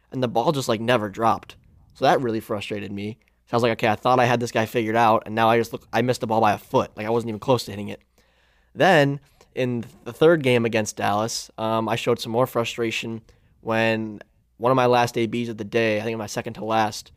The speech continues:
um, like, I was battling, fouling off pitches, and then I tipped one into the zone and struck me out. I just, like,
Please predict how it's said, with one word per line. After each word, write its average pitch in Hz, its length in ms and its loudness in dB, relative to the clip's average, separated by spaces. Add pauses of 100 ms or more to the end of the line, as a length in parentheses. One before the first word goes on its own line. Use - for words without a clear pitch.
(340)
um, 98 520 -8 (300)
like, 113 160 -2
I 117 140 4
was 113 180 2
battling, 117 600 0
fouling 117 320 2
off 110 180 0
pitches, 120 340 -4
and 120 60 -8
then 117 80 0
I 110 60 0
tipped - 240 -6
one 127 100 0
into 117 220 -4
the 113 40 -10
zone 113 180 0
and 104 100 -6
struck 110 220 -4
me 110 120 -6
out. 107 220 0
I 113 80 -2
just, 123 180 -4
like, 131 200 -6